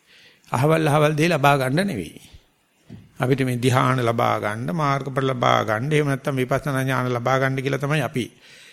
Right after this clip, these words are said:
අ, පිරිස උනන්දු කරවන්නේ. නමුත් එතනම පේන තියෙනවා එවැනි සද්ධාාවක් තියෙනවා නම් ප්‍රඥාව නැහැ. මේ සද්ධාව තියෙන්නේ ඇති හැටි දැනගණ්ඩායි.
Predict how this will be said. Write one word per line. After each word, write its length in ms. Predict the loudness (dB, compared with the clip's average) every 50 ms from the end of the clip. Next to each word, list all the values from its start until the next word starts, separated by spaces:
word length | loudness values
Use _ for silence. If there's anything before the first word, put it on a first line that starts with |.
| -20 _ _ _ _ _ -18
අ, 300 | -14 -14 -12 -12 -14 -16 -12
පිරිස 320 | _ -2 -2 -2 0 -2
උනන්දු 400 | -2 0 0 0 0 0 0 0
කරවන්නේ. 580 | 0 2 2 2 0 0 -2 -6 -10 -12 -16 -18 -20 -20 -20 -20 -14 -8
නමුත් 340 | -4 -2 -2 -2 -2 -4 -6 -8
එතනම 380 | -10 -6 -4 -2 -2 0 0 0
පේන 280 | 0 0 0 0 0 -2
තියෙනවා 440 | -2 -2 -2 -2 -2 -4 -4 -6 -8 -10 -14 _ -20 -20 -18 -16 -16 -16 -12 _
එවැනි 340 | -4 -2 0 2 2 2
සද්ධාාවක් 600 | 2 0 0 0 0 2 2 4 4 4 2 0 0
තියෙනවා 300 | -2 -2 0 0 0 -2
නම් 160 | -2 -4 -4
ප්‍රඥාව 360 | -4 -6 -6 -6 -6 -6 -6 -6
නැහැ. 320 | -8 -10 -14 -18 -20 -20 -20 -20 _ _ -20 -20 _ _ _ _ -20 -20 -20 -20 -20 _
මේ 160 | -4 -4 -2
සද්ධාව 500 | 0 -2 -2 -2 0 0 2 2 2 0 -2
තියෙන්නේ 360 | -4 -2 -2 -2 0 0 0
ඇති 200 | -2 -2 -2 -2 -2
හැටි 220 | -2 -4 -6 -6
දැනගණ්ඩායි. 1040 | -4 -4 -4 -4 -4 -4 -4 -6 -6 -6 -6 -6 -6 -8 -8 -10 -12 -14 -14 -16